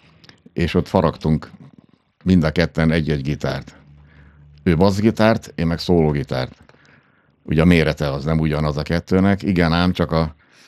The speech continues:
ahonnan vettük a, a, a, a elkészítésnek a módozatait,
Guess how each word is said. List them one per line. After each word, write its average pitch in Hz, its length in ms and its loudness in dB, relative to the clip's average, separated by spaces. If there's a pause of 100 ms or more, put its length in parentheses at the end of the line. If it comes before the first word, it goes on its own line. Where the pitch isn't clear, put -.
(480)
ahonnan 85 460 2
vettük 92 360 0
a, 76 300 -2
a, 73 340 -6 (320)
a, 67 300 -12 (1300)
a - 160 -8
elkészítésnek 80 800 -4
a 69 180 -8 (260)
módozatait, 98 1080 -2